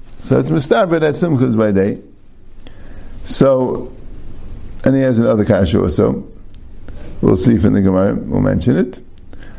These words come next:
So that's what Taisa says. Once you marry the Leli on the Vachrein, so who are then the, the Yom?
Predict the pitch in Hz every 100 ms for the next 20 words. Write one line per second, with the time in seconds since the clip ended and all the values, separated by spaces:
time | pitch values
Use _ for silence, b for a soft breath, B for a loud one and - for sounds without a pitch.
0 | B - 151 175 170 170 170 143 135 160
1 | 135 120 156 214 175 170 170 147 135 151
2 | 214 175 139 123 117 113 92 113 151 -
3 | - - 123 143 180 185 165 175 147 160
4 | - - - b b b b - 110 117
5 | 127 123 120 - - 123 131 113 -